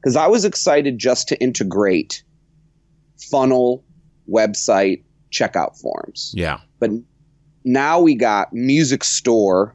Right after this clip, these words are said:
Speaker 1: which I sort of was expecting, but I was not expecting email marketing, and I was not expecting this, this level of membership.
Speaker 2: Sure.
Speaker 1: So it's very cool to me. Okay, so with checkout, I get to pick,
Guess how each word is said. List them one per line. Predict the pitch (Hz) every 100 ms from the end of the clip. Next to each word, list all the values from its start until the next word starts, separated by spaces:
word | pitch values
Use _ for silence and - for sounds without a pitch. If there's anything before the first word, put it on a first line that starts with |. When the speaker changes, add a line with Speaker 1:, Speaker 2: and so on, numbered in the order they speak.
| -
Speaker 1:
which | 127 -
I | 120 104 -
sort | - 175
of | 139
was | 117
expecting, | - - 117 - 110
but | 92
I | 98
was | 92 90
not | 110 147 -
expecting | - 120 - 113
email | 107 95
marketing, | 92 87 95 101 92 -
and | 90
I | 92
was | 92 87
not | 98 120 -
expecting | - 104 - 95 90
this, | 98 - - -
this | 110 104 - -
level | 107 90 92
of | 90
membership. | 101 110 92 - - _ _
Speaker 2:
Sure. | - 87 82 78 -
Speaker 1:
So | - 107
it's | 95 -
very | 95 131 127 107
cool | 135 107
to | 107
me. | 98 95 - 110 78
Okay, | 139 139
so | - 143 135 _ _ _ -
with | 117 170 202 -
checkout, | - 151 131 107 -
I | 127 160
get | 143 -
to | 156
pick, | - - 127 127 - -